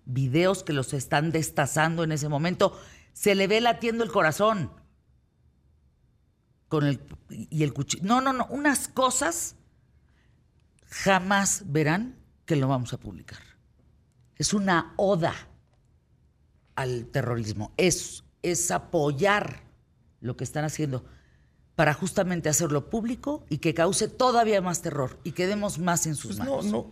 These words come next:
Speaker 2: quizá no dejarlo de, eh, de, de difundir, pero no normalizarlo.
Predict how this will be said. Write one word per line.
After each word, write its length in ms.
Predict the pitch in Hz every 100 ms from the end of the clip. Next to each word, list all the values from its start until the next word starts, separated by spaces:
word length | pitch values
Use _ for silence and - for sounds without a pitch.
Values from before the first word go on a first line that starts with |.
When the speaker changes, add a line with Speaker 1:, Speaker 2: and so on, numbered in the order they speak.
| -
Speaker 2:
quizá 320 | 170 196 233
no 140 | 254 269
dejarlo 440 | 226 - 196 214
de, 320 | 196 175 113
eh, 400 | 85 110 120 90 -
de, 880 | 76 107 107 107 104 98 98 82 -
de 180 | 107 117
difundir, 640 | 117 117 120 120 123 156
pero 160 | 143 123
no 200 | 147 196
normalizarlo. 960 | 202 170 113 107 107 120 127 117 -